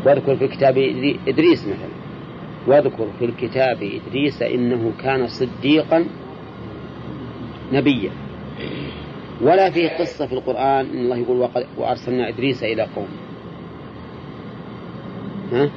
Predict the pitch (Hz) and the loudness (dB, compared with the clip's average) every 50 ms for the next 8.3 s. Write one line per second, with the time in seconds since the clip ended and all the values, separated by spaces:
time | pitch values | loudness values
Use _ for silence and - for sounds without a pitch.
0 | - - - - - - - 104 - - - - - - - - - - - - | -8 -12 -10 -10 -10 -10 -10 -10 -10 -10 -12 -12 -12 -10 -10 -10 -10 -12 -12 -12
1 | - - - - - - 139 143 147 - 165 170 - - 196 165 156 - 143 131 | -12 -12 -8 -2 2 4 4 4 6 6 6 4 6 6 4 4 4 2 -2 -2
2 | 117 127 120 117 127 139 147 - - - - - - - - - - - - - | -2 -2 -2 -2 -2 -2 -2 -4 -8 -16 -16 -16 -16 -16 -16 -16 -16 -16 -16 -16
3 | - - - - - - - - - - - - - - - - - - - - | -16 -16 -16 -14 -14 -14 -14 -14 -14 -14 -14 -14 -14 -12 -12 -12 -12 -12 -12 -12
4 | - - - - - - - - - - 131 135 135 127 - 139 151 151 151 127 | -12 -12 -12 -14 -14 -12 -12 -6 -2 2 4 6 6 4 4 6 6 6 6 4
5 | 107 113 - - 185 190 190 185 175 160 160 151 143 131 147 127 - 123 - 113 | 0 0 4 6 6 8 8 8 8 8 6 6 4 2 2 0 0 -2 -2 -2
6 | 113 113 - 113 - - 117 123 139 - - - - - - - - - - - | -4 -2 -2 -2 0 0 0 0 0 0 -2 -8 -14 -14 -14 -14 -16 -14 -14 -14
7 | - - - - - - - - - - - - 135 127 131 127 120 131 131 117 | -14 -14 -14 -14 -14 -14 -12 -14 -12 -12 -6 0 2 4 4 4 4 4 4 4
8 | 120 127 131 143 151 | 6 6 6 6 4